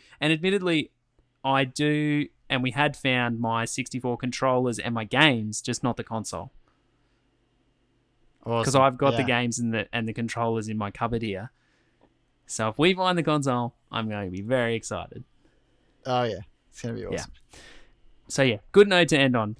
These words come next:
Speaker 1: Excited for this week.
Speaker 2: Cool.
Speaker 1: Uh, a couple of days' time doing that searching.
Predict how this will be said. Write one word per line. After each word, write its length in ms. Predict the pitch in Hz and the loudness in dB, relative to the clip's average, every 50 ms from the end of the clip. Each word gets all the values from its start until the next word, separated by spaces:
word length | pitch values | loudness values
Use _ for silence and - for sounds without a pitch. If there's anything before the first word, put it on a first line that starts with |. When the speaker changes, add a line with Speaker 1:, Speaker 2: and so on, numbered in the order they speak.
| _ _ | _ _
Speaker 1:
Excited 520 | - 135 - - 165 160 160 156 151 127 | -4 -4 -2 2 2 4 6 4 4 2
for 80 | - 143 | 2 0
this 260 | 131 131 123 - - | 2 2 0 0 0
week. 240 | 139 127 120 120 - | 2 2 2 2 2
Speaker 2:
Cool. 200 | - 202 202 139 - _ | 0 0 0 -2 -4 _
Speaker 1:
Uh, 280 | 123 113 110 110 110 110 | -4 -2 0 0 -2 -2
a 40 | - - | -4 -2
couple 220 | - 147 131 139 | -4 0 2 2
of 60 | 127 | 2
days' 220 | 127 120 123 - - | 2 0 -2 -2 -2
time 460 | - 123 117 117 117 113 110 117 - _ _ _ _ 240 - _ _ _ 127 123 | -2 -2 -2 0 -2 -2 -4 -8 -10 _ _ _ _ -18 -18 _ _ _ -14 -6
doing 300 | 117 123 120 117 110 110 | -2 -2 0 0 0 -2
that 180 | 110 104 - - | -2 -4 -4 -4
searching. 520 | - - 92 85 - - - 64 - 135 | -4 -4 -4 -4 -6 -6 -8 -8 -8 -10